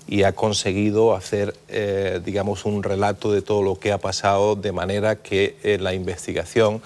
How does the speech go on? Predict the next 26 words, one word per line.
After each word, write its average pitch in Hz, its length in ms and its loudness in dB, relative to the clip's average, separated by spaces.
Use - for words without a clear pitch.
ahora 104 240 2
tenga 104 500 -2
ya 113 200 2
mucho 101 440 -4
camino 87 360 -6
andado. 80 360 -6
Me 95 120 -8
parece 107 280 0
que 113 120 -2
eso - 160 -2
es 101 60 -2
importante 92 500 -2
reseñarlo. 101 500 -4
Lo 92 80 -2
digo 120 120 6
porque 123 260 4
desde 101 180 4
el 92 40 2
Partido 104 280 0
Socialista 110 500 0
se 107 140 0
ha 98 60 2
criticado 98 360 0
con 98 140 -2
mucha 107 260 -4
dureza 92 480 -2